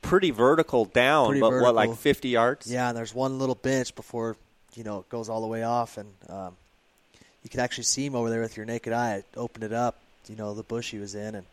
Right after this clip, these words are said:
Speaker 2: so I went back up, and me and Dar started discussing and figured, you know, we better give it a shot, at least an opportunity.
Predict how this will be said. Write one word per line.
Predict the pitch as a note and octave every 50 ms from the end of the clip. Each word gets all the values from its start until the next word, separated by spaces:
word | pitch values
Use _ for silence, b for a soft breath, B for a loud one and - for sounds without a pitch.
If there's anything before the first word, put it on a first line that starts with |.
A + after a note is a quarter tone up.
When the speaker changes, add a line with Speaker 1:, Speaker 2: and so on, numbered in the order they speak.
| _
Speaker 2:
so | - - -
I | A2 A2+
went | A2 A2 G#2+ _
back | - G#2+ G#2+ - -
up, | A2 A2+ A2+ _ -
and | F#2+ G2 _ b b b b b b b b b b b b b b b b _ _ _ _
me | B2 A#2
and | A2+ A2
Dar | G#2+ A2 A2+ A#2 A#2
started | - - A#2+ A#2 A2+ G#2+
discussing | G#2+ A2+ - - - A2 A2 A2+ - - A#2 A2+ A#2
and | A#2+ G2+ F#2 F#2 _ _ _ _ _ _ _ _ _ _ _ _ _ _ _
figured, | _ A#2+ A2 G#2 A2 G#2 F#2+ - - _ _
you | - G#2+ G2
know, | G2 G#2
we | G#2+
better | G#2+ G#2 A2 G#2 G#2
give | G2 A2 A2
it | G2+ F#2+
a | F#2
shot, | - - A#2 A#2 A#2+ - G#3 F#2 -
at | G2+
least | A#2 A#2+ A2+ - -
an | G#2+
opportunity. | G#2+ G#2+ - - G#2+ - - A2+ A2+ G#2+ G2+ F#2+ F#2+ G#2+ _